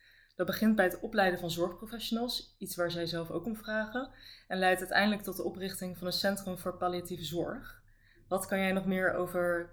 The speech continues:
Carent of CareEnd vertellen? Hoe spreek jij het uit?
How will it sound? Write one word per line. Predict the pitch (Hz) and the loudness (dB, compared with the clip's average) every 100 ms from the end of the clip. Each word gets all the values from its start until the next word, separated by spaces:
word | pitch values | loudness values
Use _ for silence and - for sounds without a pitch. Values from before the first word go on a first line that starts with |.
| - | -2
Carent | 185 180 180 185 190 - | 0 2 0 -4 -6 -8
of | - 170 - - | -10 -12 -14 -6
CareEnd | 185 175 170 175 175 175 - - - _ _ _ | 2 4 4 2 -2 -8 -12 -14 -20 _ _ _
vertellen? | - 190 202 165 160 165 | -12 0 6 6 4 2
Hoe | 185 | 2
spreek | - 190 | 2 2
jij | 190 | 2
het | 190 | 4
uit? | 165 240 - | 4 2 -2